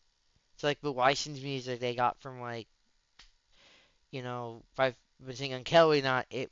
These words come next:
would just, that stuff would always get muted or whatnot, and,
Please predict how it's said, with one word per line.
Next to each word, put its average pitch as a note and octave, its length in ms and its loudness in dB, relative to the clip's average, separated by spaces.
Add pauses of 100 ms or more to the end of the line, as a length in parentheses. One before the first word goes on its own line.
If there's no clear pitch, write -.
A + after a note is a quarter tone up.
would C3 120 -10
just, C3 280 -10 (400)
that C#3+ 200 2
stuff C3+ 280 0
would C3+ 100 -2
always C3+ 520 2
get B2+ 320 0
muted C3 640 -2
or B2 120 -6
whatnot, A#2+ 800 -2
and, A#2+ 300 -20